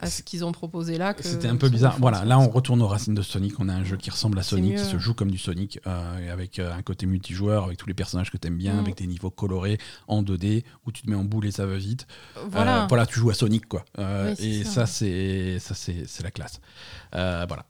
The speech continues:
Speaker 2: Euh, ça, c'est la bonne nouvelle. La mauvaise nouvelle, c'est que c'est un jeu qui est développé par Arzest,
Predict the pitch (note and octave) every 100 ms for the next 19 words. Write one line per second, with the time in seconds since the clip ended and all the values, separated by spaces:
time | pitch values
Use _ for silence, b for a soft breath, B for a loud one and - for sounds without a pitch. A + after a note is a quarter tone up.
0 | _ G#2 G2+ G2+ G2+ - B2+ A2+ A#2+ B2
1 | C3 C3 C#3 C3 C#3 C#3+ C3+ C#3 C3+ C3
2 | A#2+ A2+ G#2+ G#2+ A#2 G#2+ G2 G2 G2+ G2+
3 | G2 F2 - G2 G2+ A2 G#2 -